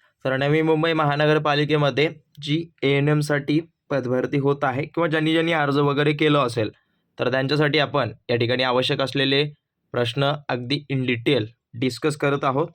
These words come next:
जो की आजचा जो भाग आहे, तो दुसऱ्या क्रमांकाचा आहे. अगोदरचे भाग पाहिले नसतील, पाहून घ्या. आणि अजून एक सांगतो, ज्यांना कोणाला असं परफेक्ट असं स्टडी मटेरियल हवं आहे, म्हणजे एमसीक्यू फॉर्मॅटमध्ये आहेत माझ्याकडे, सर्व विषयांचे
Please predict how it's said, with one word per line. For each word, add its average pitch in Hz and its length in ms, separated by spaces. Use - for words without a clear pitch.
जो 156 200
की 185 60
आजचा 175 280
जो 175 120
भाग 165 240
आहे, 117 180
तो - 160
दुसऱ्या 127 320
क्रमांकाचा 147 580
आहे. 139 300
अगोदरचे 131 480
भाग 143 160
पाहिले 131 380
नसतील, 139 320
पाहून 135 360
घ्या. 135 200
आणि 135 160
अजून 139 240
एक 151 80
सांगतो, 147 520
ज्यांना 131 300
कोणाला 131 480
असं 139 180
परफेक्ट 147 560
असं 160 180
स्टडी 160 320
मटेरियल 160 500
हवं 139 300
आहे, - 300
म्हणजे 139 400
एमसीक्यू 151 440
फॉर्मॅटमध्ये 147 680
आहेत 135 320
माझ्याकडे, 131 500
सर्व 160 360
विषयांचे 160 720